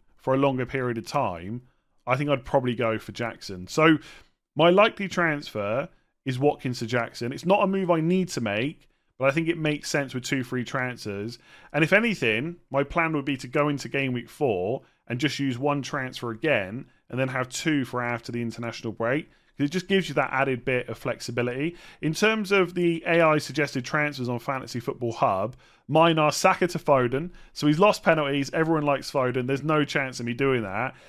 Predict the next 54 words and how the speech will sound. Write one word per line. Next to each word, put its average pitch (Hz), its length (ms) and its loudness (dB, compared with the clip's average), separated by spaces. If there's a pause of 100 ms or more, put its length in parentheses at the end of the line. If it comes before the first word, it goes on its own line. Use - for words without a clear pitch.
(140)
And 139 120 0
the 156 120 4
next 196 280 2
one 165 120 4
is 139 120 0
Watkins 139 440 0
to 120 60 -4
Jackson, 143 360 0
which 123 180 -6
is 139 200 0
a 135 40 0
move 131 280 -2
that - 80 -8
I 117 140 -2
like. 120 440 -2 (440)
It's 165 120 2
possible, 185 460 4
by 131 160 4
the 120 80 2
way, 113 220 4
that 131 280 4 (220)
Watkins 156 420 2
will 135 80 -4
come 135 260 -2
back 131 240 0
in 135 200 0
later 123 320 0
on 101 300 -2 (360)
from, 131 460 2
I 127 40 0
think 156 220 -2
it's 139 120 -6
game 139 280 -2
week 127 220 -4
eight. 151 360 -2 (160)
Yeah, 123 140 2
Wolves 147 380 4
away, 139 240 4
West 127 220 -2
Ham 135 180 -2
at 120 80 -2
home, 123 280 0
Luton 127 220 -2
at 117 120 -6
home, 120 200 -2
Forest 127 380 -2
away, 123 160 0
Fulham 131 300 -2
at 123 60 -4
home. 135 220 2 (260)
They 170 160 10
are 226 120 8
great 175 320 2
fixtures. 123 640 -4